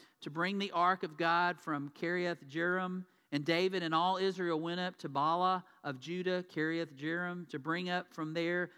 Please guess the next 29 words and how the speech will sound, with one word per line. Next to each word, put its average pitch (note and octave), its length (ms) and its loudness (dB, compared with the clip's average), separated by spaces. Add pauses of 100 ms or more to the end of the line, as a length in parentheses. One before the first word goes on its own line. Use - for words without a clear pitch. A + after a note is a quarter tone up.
(100)
the C#3 140 -2
ark E3+ 360 2
of C#3 160 -8
God, D#3+ 380 2
the D3 80 -4
Lord, D#3 360 0
who D#3 140 0
is D3 140 -4
enthroned D#3+ 500 -4
between E3 380 -8
the D3+ 80 -6
cherubim, D#3 640 -2
the C#3 160 -6
ark D#3+ 340 0 (320)
that C#3+ 120 -2
is C3+ 140 -8
called D3+ 520 -6
by C#3+ 180 2
the C3+ 140 -10
name. C3+ 500 -8 (880)
They F#3+ 140 6
moved A3 320 4
the A3 120 -2
ark G3 280 4
of D#3+ 120 -4
God F#3+ 520 2
from D3+ 260 -2
Abinadab's E3+ 800 -2
house E3+ 580 -4